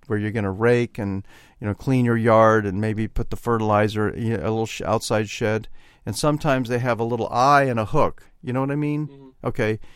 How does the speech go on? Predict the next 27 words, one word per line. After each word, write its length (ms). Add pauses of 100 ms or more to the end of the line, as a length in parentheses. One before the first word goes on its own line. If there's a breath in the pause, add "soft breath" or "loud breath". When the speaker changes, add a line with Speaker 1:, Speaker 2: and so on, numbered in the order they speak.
(180 soft breath)
Speaker 1:
And 160
so 140
you 160
just 220
kinda 240
slide 400
the 80
hook 220
down 480
over 180
the 180
eye. 240
That's 280
a 60
very 320
simple 360
machine. 460 (380 soft breath)
Darwinian 480
evolution 680
can't 300
even 280
do 260
a 100
hook 300
and 100
an 80
eye. 480